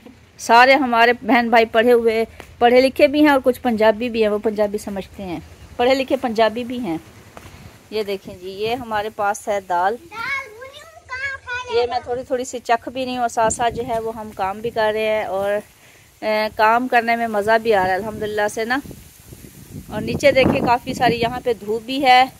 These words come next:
Speaker 1: और यहाँ पे साया भी है। ऐसे ना आराम <laughs> ज़्यादा खा गए,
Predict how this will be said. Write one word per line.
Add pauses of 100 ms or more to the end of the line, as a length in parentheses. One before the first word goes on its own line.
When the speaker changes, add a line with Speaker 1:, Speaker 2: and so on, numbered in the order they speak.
(140)
Speaker 1:
और
यहाँ
पे
साया
भी
है। (1900)
ऐसे
ना
आराम (180)
<laughs>
ज़्यादा
खा
गए,